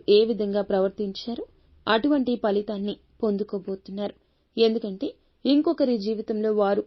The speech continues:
మరలా ఇంకొకసారి అలా చేయకూడదు. కావున ఈ రోజున మీరు జాగ్రత్తగా మౌనంగా ఉండండి. ఆ పరమశివుని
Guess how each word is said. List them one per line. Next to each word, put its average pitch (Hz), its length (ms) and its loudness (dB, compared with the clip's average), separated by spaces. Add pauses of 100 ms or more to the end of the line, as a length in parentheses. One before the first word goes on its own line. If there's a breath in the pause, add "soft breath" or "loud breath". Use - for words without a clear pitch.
(140)
మరలా 202 440 0 (100)
ఇంకొకసారి 208 720 -4 (180)
అలా 208 240 0
చేయకూడదు. 190 680 -6 (540)
కావున 214 420 0 (120)
ఈ 220 140 2
రోజున 202 400 -4 (500)
మీరు 233 300 0
జాగ్రత్తగా 208 840 -4 (380)
మౌనంగా 220 580 0
ఉండండి. 202 580 -6 (260)
ఆ 262 100 4
పరమశివుని 254 760 4